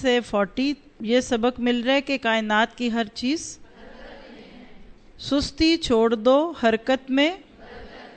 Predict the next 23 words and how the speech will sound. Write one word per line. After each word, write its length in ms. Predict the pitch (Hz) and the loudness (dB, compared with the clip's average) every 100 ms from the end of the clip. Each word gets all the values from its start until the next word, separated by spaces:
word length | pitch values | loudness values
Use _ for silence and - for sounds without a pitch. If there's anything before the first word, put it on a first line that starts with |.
| - - - - - - _ | -20 -20 -20 -20 -20 -20 _
دوسری 420 | - 247 269 - 330 | -2 0 2 2 0
چیز 320 | 311 311 - | 2 0 0
کہ 100 | 311 | -2
جس 280 | 226 277 269 | 0 -2 0
طرح 220 | 277 277 | 2 2
چاند 440 | 277 226 214 233 | 2 0 0 0
اور 80 | 247 | -2
سورج 480 | 240 - 226 240 247 | -2 -4 0 0 0
کا 120 | 240 | -2
ایک 180 | 226 226 226 | -2 -2 -2
محور 440 | 208 190 214 247 240 | -2 0 2 2 2
ہے 180 | 269 302 _ _ _ | -2 -4 _ _ _
تو 100 | 233 | -2
ہماری 300 | 226 240 240 | 2 4 2
زندگی 580 | 208 208 226 226 214 262 | 0 -4 -2 -2 -2 -2
کا 180 | 247 240 | 0 -2
بھی 160 | 208 | 0
ایک 360 | 226 226 233 277 _ - _ _ _ _ _ _ _ _ _ _ _ _ _ _ _ - | 0 4 4 2 _ -20 _ _ _ _ _ _ _ _ _ _ _ _ _ _ _ -6
محور 460 | 208 214 226 240 | 0 2 2 2
یعنی 380 | 226 226 233 330 - - | 2 0 0 -2 -6 -6
نیوکلیس 680 | 214 208 202 214 214 - 208 | -2 -2 -2 0 0 -2 -8
ہونا 240 | 190 185 | -4 -6
چاہیے۔ 420 | 180 180 165 175 | -4 -6 -4 -6